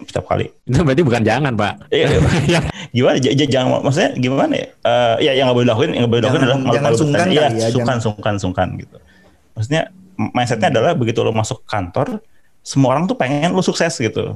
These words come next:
Speaker 1: Jadi nggak usah malu
Speaker 3: Iya.
Speaker 1: bahwa, "Aduh, gua nggak bisa apa-apa nih," gitu. Ya, semua tuh ngedukung lo buat sukses gitu.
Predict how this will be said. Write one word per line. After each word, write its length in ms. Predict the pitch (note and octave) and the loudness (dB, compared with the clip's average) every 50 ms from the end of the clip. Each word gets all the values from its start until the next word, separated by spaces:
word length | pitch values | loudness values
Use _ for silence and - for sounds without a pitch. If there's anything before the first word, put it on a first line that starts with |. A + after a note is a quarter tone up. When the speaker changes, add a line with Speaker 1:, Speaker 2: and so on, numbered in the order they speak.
| G#2+ - | -12 -8
Speaker 1:
Jadi 300 | - - A2+ C3 - - _ | -6 -4 -4 -4 -8 -10 _
nggak 200 | - G#2+ G2+ G2 | -2 -2 0 0
usah 240 | G2+ G#2 A2+ G#2 G#2 G#2+ G#2 - - - | 0 -2 -2 -2 -2 -4 -8 -12 -20 -20
malu 380 | G#2+ - A#2+ G#2+ G2+ G#2+ G#2+ | -16 -4 -2 0 0 0 2
Speaker 3:
Iya. 40 | G#2+ | 2
Speaker 1:
bahwa, 220 | G2 G2 G2 G2+ G#2 - A#2+ - - - - - _ - - - - - _ _ | 2 2 2 0 0 -2 -6 -12 -20 -20 -20 -20 _ -20 -20 -20 -20 -20 _ _
"Aduh, 300 | - - A2+ A2+ A#2+ A#2 G2 - | -6 -4 0 0 0 0 0 -4
gua 180 | - - G2+ A2 A2 | -6 -2 -2 -2 -2
nggak 220 | A2 F#2+ G2 F#2 F#2 | -2 -4 -4 -4 -4
bisa 140 | - - - | -4 -8 -8
apa-apa 240 | F#2+ F#2+ E2+ G2+ G#2+ | -8 -6 -6 -4 -4
nih," 140 | A2+ A#2 A2+ G2+ | -4 -4 -4 -6
gitu. 160 | F#2+ - - F2+ F2+ F2+ F#2+ | -6 -8 -12 -14 -14 -14 -16
Ya, 540 | - - F2+ F2+ F2+ F2+ F2+ G2+ G2 G2+ - - - - - - | -16 -14 -12 -10 -10 -10 -10 -12 -14 -16 -18 -20 -20 -20 -20 -20
semua 300 | - - G#2+ G#2 F#2+ G#2+ | -20 -20 -8 -4 -4 -2
tuh 160 | A2 F3 F3 | -2 -2 -6
ngedukung 400 | - G2+ A#2 - A2 A2 - A2 | -6 -4 -2 0 0 0 0 0
lo 80 | A2 G#2 | 0 2
buat 160 | G#2 G2 - | 2 0 -2
sukses 320 | - C#3 D3 - A#2+ C3 - | -2 -4 -4 -2 -4 -4 -6
gitu. 320 | F#2+ F#2 - - - A2+ | -10 -12 -12 -14 -18 -18